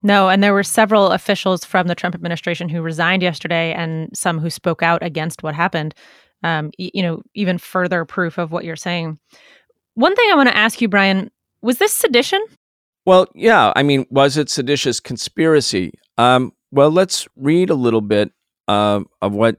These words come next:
Speaker 2: seditious conspiracy says. Um, the Partnership for Civil Justice Fund, P C J F, they tweeted about this issue, uh, here in Washington, D C.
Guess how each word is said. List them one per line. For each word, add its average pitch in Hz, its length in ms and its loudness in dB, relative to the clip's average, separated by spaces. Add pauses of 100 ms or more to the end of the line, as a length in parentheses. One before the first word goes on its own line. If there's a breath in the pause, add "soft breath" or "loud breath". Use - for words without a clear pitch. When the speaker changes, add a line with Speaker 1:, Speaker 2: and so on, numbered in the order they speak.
Speaker 2:
seditious 113 560 -4
conspiracy 110 680 -4
says. 98 600 -2 (460 soft breath)
Um, 92 320 -4 (100)
the 117 80 -2
Partnership 151 640 0
for 120 120 -2
Civil 123 440 -2
Justice 135 640 -4
Fund, 87 340 -8
P 123 140 -8
C 110 180 -6
J 95 260 -6
F, 101 400 -4 (680 soft breath)
they 160 140 2
tweeted 202 460 0
about 120 360 0
this 107 220 -4
issue, 82 540 -6 (560)
uh, 101 220 0
here 120 280 -2
in 104 140 -2
Washington, 107 560 -2
D 92 160 -6
C. 92 480 -4